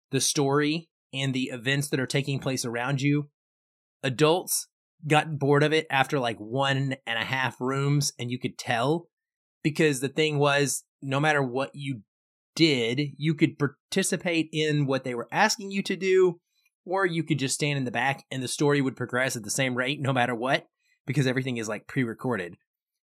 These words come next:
However, younger kids in, like, elementary age and probably, I don't know, maybe junior high-ish is what we had quite a few of, they were eating it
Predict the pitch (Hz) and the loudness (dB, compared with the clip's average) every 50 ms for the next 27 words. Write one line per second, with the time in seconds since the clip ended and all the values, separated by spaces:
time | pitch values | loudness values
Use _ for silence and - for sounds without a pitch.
0 | _ _ - - 139 143 170 185 170 147 147 139 127 123 120 - _ _ _ _ | _ _ -4 0 2 4 4 4 4 4 2 0 -2 -4 -6 -8 _ _ _ _
1 | _ _ _ - 127 123 151 170 170 156 156 147 - - 139 127 120 120 107 117 | _ _ _ -8 -2 0 0 2 2 0 -2 -2 -2 -4 -2 -2 -4 -4 -4 -6
2 | 113 110 104 101 - - - 135 139 139 127 131 135 - - 143 135 131 - - | -6 -6 -8 -8 -10 -6 -2 -2 0 0 0 -2 -2 -2 -2 -2 -2 -4 -4 -6
3 | 127 123 127 127 123 123 123 107 107 104 101 - - 123 120 117 104 113 113 113 | -6 -6 -6 -6 -6 -6 -6 -6 -8 -10 -8 -4 -2 0 0 0 -2 -4 -6 -6
4 | 110 101 87 _ _ _ _ _ _ _ _ _ _ _ _ - 113 110 107 113 | -6 -8 -10 _ _ _ _ _ _ _ _ _ _ _ _ -8 -8 -6 -6 -6
5 | 113 110 107 110 113 120 113 101 98 120 131 123 117 107 - 110 107 123 120 117 | -4 -4 -4 -2 -4 -4 -4 -4 -4 -4 -4 -4 -4 -4 -2 0 0 0 0 -2
6 | - 127 127 131 131 - - - - - - _ _ - 139 135 123 123 131 135 | -4 -4 -4 -2 -2 -2 -2 -4 -6 -8 -12 _ _ -8 -6 -6 -4 -4 -4 -4
7 | 143 139 120 135 131 131 131 123 123 _ _ - - 143 127 127 - - 143 139 | -4 -4 -2 -2 -2 -2 -4 -6 -10 _ _ -4 -4 -4 -4 -4 -4 -4 -2 -2
8 | 131 127 127 127 123 123 120 - _ _ _ _ _ _ - 113 156 196 220 196 | -2 -2 -4 -4 -4 -6 -8 -10 _ _ _ _ _ _ 0 2 4 4 6 4
9 | 185 185 - 165 165 151 143 127 120 120 117 | 2 2 0 -2 -2 -2 0 -2 -2 -4 -8